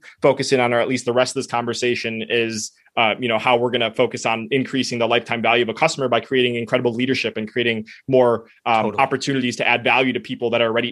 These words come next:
Speaker 1: inside of our ecosystem. So love that. Um, so l-, let's kinda start shifting towards some of the, the content that you have here on, uh, being a better client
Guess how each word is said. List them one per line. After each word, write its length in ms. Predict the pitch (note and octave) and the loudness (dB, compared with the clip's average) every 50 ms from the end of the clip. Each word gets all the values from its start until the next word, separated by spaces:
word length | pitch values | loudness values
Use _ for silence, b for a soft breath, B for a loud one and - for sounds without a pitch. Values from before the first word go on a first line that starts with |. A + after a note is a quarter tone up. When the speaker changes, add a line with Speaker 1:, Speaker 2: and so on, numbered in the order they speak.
| B2 C3 | -2 -2
Speaker 1:
inside 320 | B2+ A#2 - B2 A#2 A#2+ | -2 -2 -2 0 0 0
of 60 | A2+ | 0
our 120 | A2 G#2+ G2+ | -2 -2 -4
ecosystem. 580 | B2+ C3 - A2+ - - A2 - - G2+ G#2 G#2 B B B B B B | -4 -4 -4 -4 -4 -4 -8 -8 -10 -12 -14 -14 B B B B B B
So 480 | - - E3 C#3+ C#3 C3 A#2+ A#2 - - | 0 4 4 6 6 6 4 2 -2 -2
love 280 | A#2+ D3+ F#3 F#3 D#3 D3+ | 2 2 2 4 4 2
that. 280 | C#3+ C3 C3 C#3 - _ | 4 4 2 2 0 _
Um, 360 | - C#3 C#3 C3+ C3 B2+ B2+ - - | 0 2 4 4 2 0 -2 -6 -4
so 260 | A#2+ - F#3 E3 D#3+ | 0 2 2 2 2
l-, 180 | D#3+ E3+ - - - | 0 -6 -10 -10 -6
let's 320 | D3 E3 F#3+ G#3 - - | -2 0 0 0 0 -2
kinda 220 | - B3 A#3+ A3 F#3+ | -4 -2 0 0 -2
start 340 | - - G3 F#3 F3+ F3+ - | -2 -2 -2 -2 -2 -2 -6
shifting 480 | - - - F#3+ F#3+ F#3+ - F3 D#3 D3+ | -12 -6 -4 -2 -2 -2 -4 -6 -6 -6
towards 380 | - - E3 D#3+ D#3+ D3 - | -4 0 0 2 2 2 0
some 120 | - D#3+ D#3+ | -2 -2 -2
of 120 | D3+ C#3+ | -2 -2
the, 160 | D3 C#3 C3 | -2 -2 -2
the 100 | A#2+ C3+ | -2 -4
content 420 | C3+ - D3+ C#3+ D3+ D#3 - D#3+ C3+ | -6 -4 -4 -4 -4 -4 -4 -4 -2
that 100 | C3+ B2 | -2 -2
you 120 | C#3 C#3 C3+ | -2 -2 0
have 240 | C3+ B2+ B2 A#2+ | 0 0 0 -2
here 440 | B2 - D3+ D3 D3 C3+ B2+ A#2 b b b _ _ - | -4 -2 0 2 2 2 2 0 b b b _ _ 2
on, 280 | C3+ C3 B2+ B2 B2 - | 2 4 2 2 0 -2
uh, 180 | - B2 A#2+ A#2+ | 0 0 0 0
being 240 | A#2 A2+ D3+ D#3 D3+ | 0 0 0 0 0
a 60 | C#3 | 0
better 440 | B2+ D3 C#3+ C#3 C3+ B2+ A#2 - _ _ - | 0 0 0 0 0 -2 -4 -6 _ _ -10
client 320 | - D3 D3 D3 C#3+ C3 | -6 -2 -2 -2 -2 -4